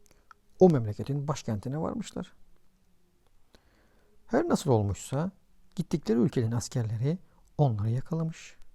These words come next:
Yaka paça padişahın huzuruna çıkarmışlar. Padişah,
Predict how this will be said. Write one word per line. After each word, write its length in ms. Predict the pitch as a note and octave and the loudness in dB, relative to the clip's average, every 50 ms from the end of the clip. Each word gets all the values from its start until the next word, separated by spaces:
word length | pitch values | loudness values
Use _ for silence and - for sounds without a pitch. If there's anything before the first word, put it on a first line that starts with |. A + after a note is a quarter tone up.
| - - - - - _ _ - _ _ - _ - _ _ _ _ _ - | -20 -20 -20 -20 -20 _ _ -20 _ _ -20 _ -20 _ _ _ _ _ -2
Yaka 240 | C3+ - - D#3 | 0 2 2 2
paça 240 | - A#2+ G#2+ - A#2+ | 2 2 0 0 -2
padişahın 540 | - - - D3 C#3+ - - - - B2 A2+ | -2 0 2 2 2 2 0 -2 -2 -2 0
huzuruna 420 | - D#3+ C#3 A2+ - G#2 G#2+ D3+ | 2 0 0 0 0 -2 -2 -2
çıkarmışlar. 640 | D3 - - - D#3+ E3 D#3+ - - - C#3+ C3+ - - - - - - - - - - - - _ _ _ _ _ _ _ - _ _ _ - - - _ _ _ _ _ - - _ - - _ _ - - - | -2 -2 0 2 2 2 0 -2 -4 -4 -4 -4 -6 -10 -12 -12 -14 -18 -20 -20 -20 -20 -20 -20 _ _ _ _ _ _ _ -20 _ _ _ -20 -20 -20 _ _ _ _ _ -20 -20 _ -20 -20 _ _ -16 -12 -6
Padişah, 460 | - B2 A2+ G#2 - - - C3+ D3 | -4 -4 -4 -6 -6 -6 -4 -4 -4